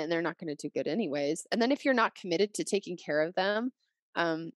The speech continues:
I think that's a big problem. For me this year, kinda one of my goals is the watering system. I think the watering system is really important here for sure. Having a drip system, like we talked about in our previous podcast,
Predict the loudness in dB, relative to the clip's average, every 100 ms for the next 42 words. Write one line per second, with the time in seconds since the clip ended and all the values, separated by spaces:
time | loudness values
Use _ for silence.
0 | _ -6 -4 -4 -2 -2 -2 -2 -4 -2
1 | -2 -2 -2 0 4 4 6 4 4 4
2 | 4 2 0 2 2 2 2 6 4 4
3 | -2 -4 0 2 4 0 -4 -6 -4 -2
4 | -2 -4 -2 -4 -2 2 4 4 2 -2
5 | -4 -6 -4 -2 -2 -2 -2 0 2 2
6 | 2 -4 -2 -2 -2 -6 -8 -6 -4 -4
7 | -6 -4 -4 -4 -4 -2 0 0 0 0
8 | -2 0 0 0 0 0 2 2 2 0
9 | -2 -2 -4 -4 -4 0 0 0 -4 -6
10 | -4 0 0 0 0 0 2 0 -2